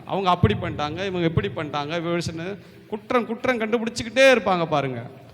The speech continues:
இஸ்ரவேல் ஜனங்கள் மோசேக்கு ஆரோனுக்கு விரோதமா குற்றம் சொல்லிக்கிட்டே இருந்தாங்க. அதனால தான் அவங்கனால கா-, கானானுக்குள்ள போக முடியல. பாருங்க, குற்றம் சொல்லுகிற ஆவி. ஆண்டவர் சொன்னாரு, "உன் கண்ணில இருக்கிற உத்தரத்தை பார்க்காம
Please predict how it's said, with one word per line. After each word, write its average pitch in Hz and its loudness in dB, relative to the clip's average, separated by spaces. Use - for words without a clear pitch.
இஸ்ரவேல் 294 4
ஜனங்கள் 254 4
மோசேக்கு 277 0
ஆரோனுக்கு 262 2
விரோதமா 277 6
குற்றம் 277 -2
சொல்லிக்கிட்டே 269 2
இருந்தாங்க. 180 -4
அதனால 208 0
தான் 277 0
அவங்கனால 233 0
கா-, 165 0
கானானுக்குள்ள 208 0
போக 196 -4
முடியல. 139 -10
பாருங்க, 180 2
குற்றம் 214 -2
சொல்லுகிற 185 2
ஆவி. 139 2
ஆண்டவர் 190 4
சொன்னாரு, 180 2
"உன் 160 -2
கண்ணில 220 2
இருக்கிற 214 0
உத்தரத்தை 214 -2
பார்க்காம 208 4